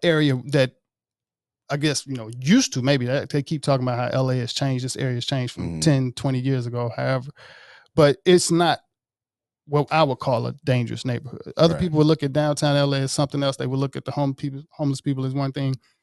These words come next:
Speaker 1: but no, downtown L A is not a dangerous neighborhood.
Speaker 2: Yeah.
Speaker 1: And it could be my personal opinion, but you talking to a black man that played the cello on the sidewalk and got love from everybody. A lot of people didn't have no problem like that.
Speaker 2: Yeah.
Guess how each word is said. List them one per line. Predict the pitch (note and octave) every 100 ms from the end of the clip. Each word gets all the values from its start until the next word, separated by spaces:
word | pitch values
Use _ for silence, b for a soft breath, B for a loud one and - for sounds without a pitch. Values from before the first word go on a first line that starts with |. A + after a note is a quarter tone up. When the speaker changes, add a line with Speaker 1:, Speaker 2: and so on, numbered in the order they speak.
| _ _ C3+
Speaker 1:
but | C#3+ C3 - _ _ _ -
no, | D#3 C3+ G#2 - _ _ _ _ _ _ D3
downtown | C3 D#3 D3 D3
L | C3+ C3+
A | B2+
is | A#2+ B2
not | C3+ A#2+ - -
a | B2+
dangerous | B2 B2+ A2+ A2
neighborhood. | C3+ A#2 A2 - - _ -
Speaker 2:
Yeah. | G#2 C#2 - _ _ _ _ D3
Speaker 1:
And | C3 B2 A2+ -
it | D#3+
could | F#3+ C#3
be | D3+
my | C#3+ C#3+
personal | - C#3+ C3 A#2+
opinion, | A#2 G3 F3 C3
but | B2 B2+
you | E3
talking | C#3+ B2+
to | - B2+
a | A#2+ - _
black | C3+ C#3+ C3
man | C#3 C3 B2+
that | A#2+ -
played | D3 C3 -
the |
cello | - D3 C3 B2+
on | B2+ B2
the |
sidewalk | - D3 C3+ B2+ C3 C3 -
and | B2+
got | C3 B2+ C3
love | C3+ B2
from | - B2
everybody. | C3+ B2+ C3 C#3 B2+ B2+
A |
lot | C3 C3
of | A#2+
people | C3+ B2+ B2+
didn't | C#3+ C3
have | C3+ B2+
no | C3
problem | C3 C#3 C3 C3
like | B2+ B2 -
that. | B2+ F2+
Speaker 2:
Yeah. | D#2